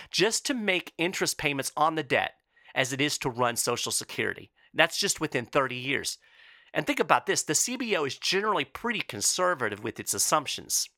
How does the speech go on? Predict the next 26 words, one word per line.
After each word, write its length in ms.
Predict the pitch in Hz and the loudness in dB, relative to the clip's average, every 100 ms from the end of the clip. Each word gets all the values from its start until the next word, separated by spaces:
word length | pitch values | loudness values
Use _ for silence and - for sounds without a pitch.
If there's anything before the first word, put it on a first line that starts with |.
| _ _ _ _ | _ _ _ _
But 140 | - 202 | 2 4
no, 220 | 151 139 | 2 0
no, 220 | 156 143 | 2 2
no, 220 | 143 117 104 | 4 2 0
nothing 320 | 113 113 139 | -2 0 -2
to 60 | 135 | 0
see 220 | - 123 | -2 -2
here, 220 | 107 92 - | -4 -4 0
right? 220 | 87 107 _ _ _ - - - _ - - | 0 0 _ _ _ -20 -20 -20 _ -12 0
So 260 | 208 196 - | 2 2 0
the 100 | 185 | 2
mainstream 460 | 214 302 - 262 214 | 4 4 2 -2 -2
keeps 220 | 190 170 | -2 -2
telling 260 | - 160 | 2 2
us 100 | 135 | 2
everything 300 | 127 131 165 | 0 0 0
is 140 | 165 - | -2 -2
great, 340 | - 131 - | 2 0 2
but 160 | 135 - _ | 0 0 _
as 200 | 175 220 | 2 4
I've 160 | 220 208 | 2 0
said 280 | - 151 131 | 0 -2 -2
before, 340 | 135 120 113 - | -6 -2 -2 4
optimism 720 | 160 214 - 180 156 139 139 - | 4 4 -2 -2 -2 -4 -8 -8
can't 320 | - 151 147 - | -2 -2 -2 -6
trump 380 | - 135 117 | -2 0 0